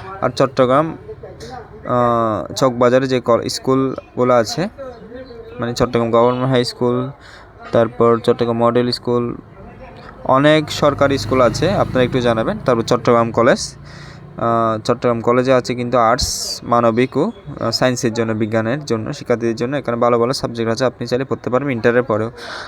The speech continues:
আর এই কলেজগুলোতে পড়তে হলে অবশ্যই আপনাকে এ প্লাস পেতে হবে। চট্টগ্রাম কলেজে শুধু এ প্লাস পেলে হয় না, এ প্লাসের মধ্যেও জিপিএ ফাইভের মধ্যে কিন্তু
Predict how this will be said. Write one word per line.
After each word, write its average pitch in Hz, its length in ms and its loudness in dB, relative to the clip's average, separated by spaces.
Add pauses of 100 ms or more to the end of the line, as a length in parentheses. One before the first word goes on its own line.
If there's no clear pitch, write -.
(100)
আর 135 120 4
এই 135 120 6 (200)
কলেজগুলোতে 147 480 4
পড়তে 135 220 2
হলে 147 120 6
অবশ্যই 123 260 2
আপনাকে 127 320 0 (100)
এ 127 40 4
প্লাস 120 320 2
পেতে 117 200 -2
হবে। 120 280 0
চট্টগ্রাম 120 380 -2
কলেজে 127 360 4
শুধু 135 160 0
এ 123 60 4
প্লাস 113 240 0
পেলে 117 180 0
হয় 135 80 -4
না, 135 60 -4
এ 123 40 -6
প্লাসের 113 300 -6
মধ্যেও 117 340 2 (120)
জিপিএ 117 280 -2
ফাইভের 127 260 -2
মধ্যে 131 260 0
কিন্তু 131 240 -2